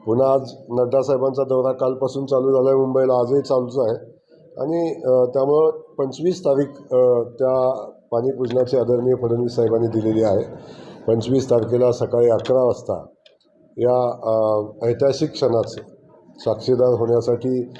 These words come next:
खटाव मानसिंग जिल्ह्यातली दुष्काळी भागातली सगळी जनता त्या ठिकाणी येणार आहे. त्याचवेळी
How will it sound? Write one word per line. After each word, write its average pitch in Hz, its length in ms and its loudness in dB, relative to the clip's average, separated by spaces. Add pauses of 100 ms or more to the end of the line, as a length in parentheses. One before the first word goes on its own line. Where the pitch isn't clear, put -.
(400)
खटाव 123 280 2
मानसिंग 120 440 -2
जिल्ह्यातली 120 580 -2 (180)
दुष्काळी 120 360 0
भागातली 113 440 0
सगळी 113 220 0
जनता 110 640 0
त्या 113 100 0
ठिकाणी 113 340 -2
येणार 113 240 2
आहे. - 260 -4 (1160)
त्याचवेळी 139 760 2